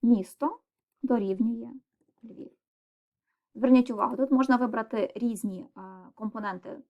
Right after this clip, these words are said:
дорівнює, не дорівнює, місто є не порожнє, порожнє, містить певні, е, символи чи не містить певних символів. І таких умов можна додати кілька, в залежності від того,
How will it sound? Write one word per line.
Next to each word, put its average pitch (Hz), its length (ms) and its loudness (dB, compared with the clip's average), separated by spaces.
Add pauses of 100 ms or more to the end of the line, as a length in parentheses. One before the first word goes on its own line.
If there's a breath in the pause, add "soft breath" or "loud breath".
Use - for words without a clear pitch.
(600)
дорівнює, 247 920 4
не 226 100 2
дорівнює, 220 680 -2 (440)
місто 220 220 -4
є 196 60 -2
не 220 180 2
порожнє, 233 680 0 (300)
порожнє, 240 600 2 (400)
містить 208 400 -6
певні, 185 500 -4 (100)
е, 202 300 -20 (340)
символи 254 500 6
чи 196 180 -16
не 226 200 0
містить 233 340 2
певних 208 300 -10
символів. 196 420 -12 (480)
І - 60 -10
таких 262 320 4
умов 254 280 8
можна 214 240 -6
додати 208 300 -4
кілька, 180 360 -4
в - 60 -10 (440)
залежності 247 480 2
від 226 120 -16
того, 320 360 4